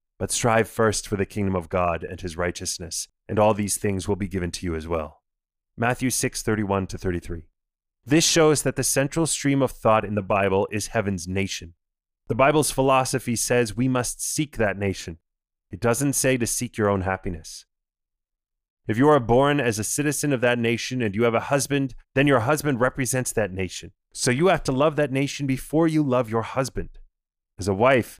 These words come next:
you also represent the nation. Your husband has to love that nation before he can love you. When your spouse dies, you even have to be able to ask him or her to die with the words,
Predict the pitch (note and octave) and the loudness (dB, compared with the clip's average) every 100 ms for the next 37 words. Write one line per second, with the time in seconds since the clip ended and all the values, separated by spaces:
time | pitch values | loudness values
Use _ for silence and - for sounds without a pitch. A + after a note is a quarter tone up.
0 | _ - G#2+ B2+ C3+ C#3+ B2 A2+ G#2+ F#2 | _ 0 4 4 4 2 2 2 0 -2
1 | F2 G2 G#2 A2 - E2 - _ _ _ | -4 -2 0 0 -2 -10 -12 _ _ _
2 | G#2+ A2 C3+ B2+ C#3 C3+ - B2+ A#2 A#2+ | 2 4 2 0 0 0 -2 -2 0 2
3 | A#2 A#2 A#2+ A#2+ - A2+ G#2+ - A#2 F#2+ | 2 0 0 -2 -2 -6 -6 -2 0 0
4 | F2+ G2 F#2 E2+ F#2 F#2+ D#2+ - _ _ | -4 -6 -4 -2 -2 -2 -2 -10 _ _
5 | _ _ _ A#2 B2 - C#3+ C#3+ - C3 | _ _ _ 0 0 2 2 2 0 2
6 | B2 G#2+ F#2+ - _ A2 D3 D#3 D3 C3 | 4 2 0 -6 _ 0 2 2 0 0
7 | C#3 C3+ A#2+ B2 B2 C3 A2+ A#2+ G#2+ - | -2 -2 -2 -2 -2 -4 -4 -4 -4 -8
8 | - C3+ C#3 A2+ F#2+ A#2 A#2 A2+ G#2 A2 | -4 -4 -2 -2 0 0 0 -2 0 2
9 | G#2+ G2+ - F#2+ A2 A2 F#2+ - | 2 0 -2 0 4 4 2 -6